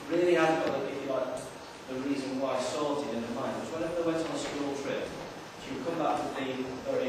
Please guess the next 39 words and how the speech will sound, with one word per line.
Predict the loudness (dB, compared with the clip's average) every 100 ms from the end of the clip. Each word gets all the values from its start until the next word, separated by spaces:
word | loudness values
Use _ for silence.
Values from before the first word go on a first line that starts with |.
| 4
early | 4 2
digital | 0 -2 -4
cameras | -6 -4 -4
in | -4 -4
those | -4 -4
days. | -4 -4 -6 -8 -8 -8 -8 -10 -6
But | -2 2
of | 2
course, | 4
in | 4
those | 4 6 6
days, | 4 2
she | 0
would | 0
then | 0 0
look | 0
into | -2 -4 -2
Photoshop, | -2 -2 -4 0 0 0 -2
rescale | -4 -4 -2 0
them | -2 -2
to |
the | -2
right | 0 0
size, | -2 -2 -2 -4 -4
and |
F | -6 -6 -6
T | -4
P | -6 -6 -6 -4
upload | -2 -2 0
them, | -2
and | -4 -4 0
all | 0
those | 0 0 -2
sort | -4
of | -6
things. | -8 -8 -8 -8 -8 -10 -10 -10 -8 4
Um, | 8 10 10 6 4 0 -2 -4 -4
but | 6
I | 8